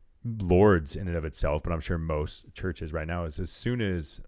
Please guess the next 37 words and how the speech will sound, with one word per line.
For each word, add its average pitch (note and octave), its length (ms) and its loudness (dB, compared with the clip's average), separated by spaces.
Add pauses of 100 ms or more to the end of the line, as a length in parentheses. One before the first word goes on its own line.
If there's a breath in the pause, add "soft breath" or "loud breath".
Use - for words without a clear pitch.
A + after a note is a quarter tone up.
(240)
there's G2 200 -8
the F#2+ 80 -6
vaccines G2+ 560 0
and F#2+ 80 0
whatever, G2+ 340 4
and E2+ 100 -2
covid's F2+ 480 2
not D#2 520 0 (160)
a F2+ 100 -2
reality, D#2 420 0
we D#2+ 140 -2
may E2+ 140 0
look D#2 180 -2
back D2+ 240 -4
in D#2+ 80 -4
twenty D#2 220 -6
years D2 160 -6
and - 60 -12
be D#2+ 60 -6
like, D2+ 120 -10
"Man, D2 160 -6
that D#2 220 -4 (720 soft breath)
year E2 200 0
and D2+ 80 -2
a C#2+ 60 -2
half D2+ 360 0
or D2 220 -4
two F2+ 120 2
years D2+ 420 0
or C#2 240 -6 (140)
one E2+ 260 0
year D2+ 400 -4 (100)
was, E2 180 -4 (220)
that G2+ 180 0
was D2+ 140 -2
miserable." D2 500 -8
But E2 240 2